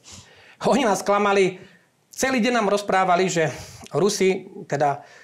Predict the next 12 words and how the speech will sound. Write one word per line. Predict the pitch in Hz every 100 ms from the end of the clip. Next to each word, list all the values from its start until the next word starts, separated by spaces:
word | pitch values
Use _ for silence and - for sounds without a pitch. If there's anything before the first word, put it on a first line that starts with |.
| - -
zaútočili | 139 180 185 190 -
na | 175 165
Poľsko | 170 170 -
raketou. | 101 - 131 175 233 254 - _ _ _ _ _ _ _ _
Potom, | 269 - -
keď | 196 -
Američania | 269 302 240 - 165 160
povedali, | 175 175 175
ale | 165 165 -
neboli | 220 214 123 123
to | 143
Rusi, | 147 -